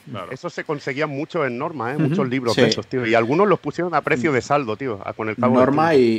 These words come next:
Speaker 3: y, y Chunichi. En aquella época
Speaker 2: Y
Speaker 3: era,
Speaker 2: Chunichi.
Speaker 3: era el sitio donde conseguir todo esto. Pero vale.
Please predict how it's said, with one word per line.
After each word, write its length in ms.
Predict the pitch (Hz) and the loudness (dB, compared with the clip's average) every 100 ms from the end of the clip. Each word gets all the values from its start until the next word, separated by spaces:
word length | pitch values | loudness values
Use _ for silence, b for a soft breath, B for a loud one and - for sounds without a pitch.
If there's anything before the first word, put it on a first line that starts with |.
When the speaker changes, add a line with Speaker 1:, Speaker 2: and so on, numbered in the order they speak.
| 110 | -2
Speaker 3:
y, 20 | |
y 40 | 104 | -6
Chunichi. 580 | - 104 110 - 113 113 - | -6 -6 -6 -4 -4 -6 -12
En 100 | 107 | -10
aquella 380 | 101 113 117 113 | -4 -2 0 -2
época 720 | 127 127 123 110 104 101 - 71 | -4 -2 -2 0 -2 -4 -10 -18
Speaker 2:
Y 80 | 110 | -12
Speaker 3:
era, 680 | 117 107 107 104 104 98 - | -6 -4 -4 -6 -8 -10 -10
Speaker 2:
Chunichi. 0 | 120 | -4
Speaker 3:
era 480 | 117 113 110 110 107 | -2 0 -2 -4 -6
el 140 | 104 | -6
sitio 380 | - 135 123 117 | -4 -2 0 -2
donde 240 | 113 110 | -2 -2
conseguir 420 | 113 107 110 110 | -6 -6 -6 -8
todo 240 | - 101 104 | -8 -8 -8
esto. 300 | - - - _ _ b b b b b b b _ _ _ _ _ | -10 -14 -16 _ _ b b b b b b b _ _ _ _ _
Pero 220 | 123 123 117 | -6 -2 -2
vale. 220 | - | -4